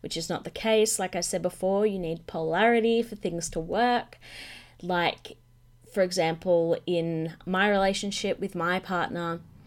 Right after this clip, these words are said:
he is the masculine and I am the feminine, but it doesn't mean that we don't have both. So s-, he still has his feminine side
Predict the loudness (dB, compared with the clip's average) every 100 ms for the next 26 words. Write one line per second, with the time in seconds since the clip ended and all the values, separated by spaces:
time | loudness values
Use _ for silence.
0 | -20 -20 -4 0 0 0 0 0 0 0
1 | -4 -6 -14 _ -20 -20 -20 -20 -20 -20
2 | -16 -2 2 2 0 -2 -2 0 0 0
3 | -4 -6 -4 0 0 0 -2 -6 -2 -2
4 | 0 -2 -4 -6 -10 -2 2 2 0 0
5 | 0 0 -2 -2 -2 -4 -4 -2 -4 -4
6 | -6 -8 -2 -2 -2 -8 -8 -2 0 2
7 | 2 0 2 0 0 0 0 -2 -4 -4
8 | -4 -4 -4 -2 -4 -2 0 -2